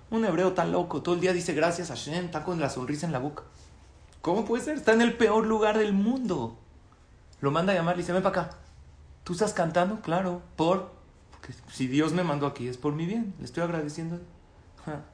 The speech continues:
"Aquí todo el mundo se está quejando, to-, yo necesito una persona como tú. Ven para acá, Yosef.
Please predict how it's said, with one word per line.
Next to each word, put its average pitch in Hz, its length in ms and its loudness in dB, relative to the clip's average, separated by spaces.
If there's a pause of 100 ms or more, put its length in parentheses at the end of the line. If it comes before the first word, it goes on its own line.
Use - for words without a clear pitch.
(360)
"Aquí 139 240 -4
todo 175 160 2
el 170 40 0
mundo 165 240 0
se 151 80 -6
está 143 280 -4
quejando, 131 640 -8
to-, 135 220 -6
yo 143 120 -2
necesito 151 480 -4
una 143 220 -6
persona 127 380 -8
como 120 220 -8
tú. 113 100 -14 (640)
Ven 202 160 0
para 202 100 -2
acá, 147 160 -6
Yosef. 117 280 -8